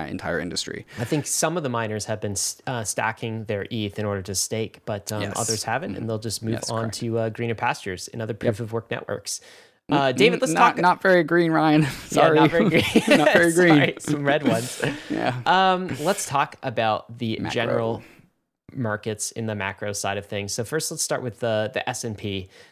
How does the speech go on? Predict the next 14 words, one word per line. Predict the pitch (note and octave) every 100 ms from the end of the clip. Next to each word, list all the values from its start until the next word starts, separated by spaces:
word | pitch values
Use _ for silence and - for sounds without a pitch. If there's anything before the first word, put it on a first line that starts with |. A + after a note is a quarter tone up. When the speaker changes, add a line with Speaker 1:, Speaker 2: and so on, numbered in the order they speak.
| _ -
Speaker 2:
Um, | B2 A2+ A2 -
this | C#3 D3
is | B2+ -
a | B2+ A#2+ A2+ -
tweet | - B2+ B2
from | - A2 F#2+
Charlie, | - A2 G#2 G2 F#2 - _ _ _
uh, | A2+ G#2 G2
Charlie | - D3+ D#3 D3 -
Biello. | G#2 A2+ A2+ A#2+ A#2+ G2+ D#2+ D2+ F2+ G2 _ _ _ _ _ _ _
Speaker 1:
Bel-, | A2+ G#2+ G#2+ G#2+
Be-, | F#2+ A#2+ A2
Belello. | A2+ A2 G#2 F#2+ F2+ F2 _ _
Belello. | G#2+ G2 F#2 F2+